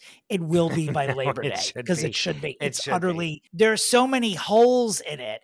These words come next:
Speaker 1: And it's, it's just a very bizarre read. And a lot of the responsibility for the most damaging acts in the lawsuit are committed by, uh, a woman named Shirlene Quigley, who is Lizzo's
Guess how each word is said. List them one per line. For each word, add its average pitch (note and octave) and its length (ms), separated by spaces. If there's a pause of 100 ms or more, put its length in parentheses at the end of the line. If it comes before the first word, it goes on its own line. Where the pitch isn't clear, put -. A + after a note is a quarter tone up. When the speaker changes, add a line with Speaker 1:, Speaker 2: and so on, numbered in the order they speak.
Speaker 1:
And F3 280
it's, F3+ 380
it's - 280
just F#3+ 360
a A3+ 40
very F#3+ 520 (640)
bizarre D#3+ 880 (500)
read. D#3 420
And E3+ 140
a F#3+ 60
lot G3 300
of E4+ 140
the G#3+ 280
responsibility G3 960
for E3+ 380
the D#3+ 140
most E3 300
damaging E3+ 520
acts D#3 440
in F3+ 200
the D#3 80
lawsuit D#3 640 (440)
are F3+ 100
committed G3 680
by, D3+ 520 (280)
uh, D#3+ 300
a E3+ 60
woman F3+ 240
named E3 140
Shirlene F3 380
Quigley, F#3 540
who E3 280
is D#3 200
Lizzo's D3+ 640